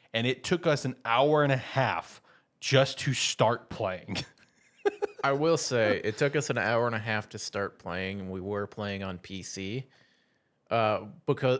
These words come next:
Speaker 2: partially because, uh, when we loaded,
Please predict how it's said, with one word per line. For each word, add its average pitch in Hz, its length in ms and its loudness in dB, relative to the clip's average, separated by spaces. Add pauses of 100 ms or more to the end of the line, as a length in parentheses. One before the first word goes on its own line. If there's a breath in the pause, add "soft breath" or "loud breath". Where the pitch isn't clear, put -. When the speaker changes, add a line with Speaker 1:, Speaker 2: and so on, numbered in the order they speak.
Speaker 2:
partially 160 460 2
because, 139 680 0 (560)
uh, 110 640 0 (120)
when 117 220 -2
we 110 220 0
loaded, 110 480 0